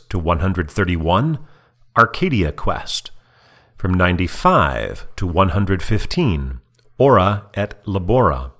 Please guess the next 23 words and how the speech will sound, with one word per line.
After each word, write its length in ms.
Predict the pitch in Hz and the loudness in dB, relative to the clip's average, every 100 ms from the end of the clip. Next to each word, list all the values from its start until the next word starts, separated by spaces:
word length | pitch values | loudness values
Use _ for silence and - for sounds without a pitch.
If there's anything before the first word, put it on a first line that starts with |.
| _ _ _ _ _ _ | _ _ _ _ _ _
From 200 | - 87 | -6 -4
ninety-four 1080 | 78 76 78 78 - - 139 90 131 160 - - | -2 -2 -4 -6 -10 0 2 4 2 0 -10 -6
to 100 | 95 | -4
one 240 | 80 82 | -2 -2
hundred 400 | 80 87 78 - | -2 -2 -4 -6
eight, 320 | - 113 - - - _ _ _ _ | -4 -4 -4 -14 -18 _ _ _ _
Ticket 300 | - - - | -4 -4 -4
to 120 | - | -2
Ride 480 | 107 101 101 104 101 - _ | 2 2 2 0 -2 -8 _
Europe. 480 | 82 90 95 71 - - _ _ _ _ _ | 0 4 4 2 -8 -20 _ _ _ _ _
From 220 | - 82 | -4 0
ninety-one 1000 | 80 85 82 80 82 117 95 117 160 - | 2 2 0 -2 2 2 2 2 -2 -6
to 100 | - | -10
one 260 | 85 78 87 | -6 -2 -2
hundred 440 | 87 90 80 73 | 0 -2 -2 -6
two, 480 | - - 127 82 123 - _ _ _ _ _ _ _ - _ | -8 0 0 2 -2 -8 _ _ _ _ _ _ _ -20 _
Istanbul. 800 | 156 - - 87 80 76 71 - _ _ _ - - _ _ | 0 2 0 0 0 -4 -8 -12 _ _ _ -20 -20 _ _
From 260 | - 95 87 | -2 2 4
ninety 540 | 92 139 117 127 139 - - | 4 4 2 0 -2 -10 -8
to 100 | 107 | -6
one 240 | 78 104 | 0 0
hundred 360 | 95 101 80 73 | 2 0 -2 -6
four, 640 | - - 190 78 76 131 | -12 0 2 2 0 -4